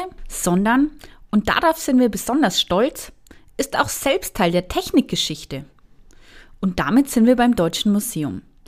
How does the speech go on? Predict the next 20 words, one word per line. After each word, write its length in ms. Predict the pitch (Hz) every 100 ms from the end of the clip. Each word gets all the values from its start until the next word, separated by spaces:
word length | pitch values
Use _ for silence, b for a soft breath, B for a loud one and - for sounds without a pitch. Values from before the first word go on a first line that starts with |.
| b b -
eines 240 | 196 208
der 180 | - 208
größten 680 | - 208 294 359 - 320
und 280 | - 220 214
bekanntesten 960 | 196 185 - - 247 285 277 277 247 233
Technikmuseen 920 | - 180 220 214 196 185 - 170 170
der 260 | 180 175 156
Welt. 340 | 139 - - - _ _ _ b b b b b -
Welche 280 | 185 196 220
Spuren 500 | - - 302 302 180
hat 180 | 180 -
Rohde 280 | 220 240
und 100 | -
Schwarz 380 | - - 175 -
schon 240 | - 190 185
jetzt 420 | 185 277 - -
in 80 | 226
der 160 | 180
Technikgeschichte 800 | 202 170 202 - 170 - 165 -
hinterlassen? 720 | 160 156 151 139 - - 139